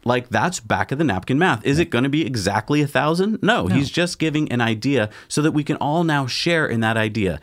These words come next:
Speaker 1: Whereas if you put out a five hundred page study,
Speaker 2: <laughs>
Speaker 1: we, no one would read it, first of
Speaker 2: Right.
Speaker 1: all, and no one would understand the concept. But this back of the napkin math allowed us all to share in it.
Speaker 2: Because one of the problems, the,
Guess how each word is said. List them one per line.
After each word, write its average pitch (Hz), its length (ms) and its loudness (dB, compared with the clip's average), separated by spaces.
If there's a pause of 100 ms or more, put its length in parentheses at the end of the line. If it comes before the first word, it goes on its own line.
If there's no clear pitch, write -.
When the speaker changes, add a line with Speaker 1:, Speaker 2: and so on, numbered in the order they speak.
(160)
Speaker 1:
Whereas 143 300 2
if 147 100 -6
you 214 80 0
put 240 220 -2
out 175 220 2
a 123 200 0
five 139 320 -2
hundred 156 280 0
page 131 280 -2
study, 175 460 0 (140)
Speaker 2:
<laughs> - 800 -12
Speaker 1:
we, 123 220 2
no 151 140 2
one 233 160 2
would 143 120 0
read 190 220 2
it, - 120 -8
first 101 260 0
of 95 60 -2
Speaker 2:
Right. 95 80 4
Speaker 1:
all, 113 80 2
and 135 120 2
no 156 120 4
one 175 160 2
would 160 80 2
understand 147 440 0
the 143 40 -4
concept. 160 480 -4
But - 160 0
this 170 120 0
back 143 300 0
of 127 60 -4
the 120 60 0
napkin 113 360 0
math 156 400 0
allowed 117 300 0
us 104 100 -6
all 113 240 0
to 107 140 -6
share 117 340 0
in 67 80 -4
it. 53 140 -12 (240)
Speaker 2:
Because 151 320 0
one 143 160 4
of 175 40 -2
the 185 60 2
problems, 110 600 0
the, 107 180 0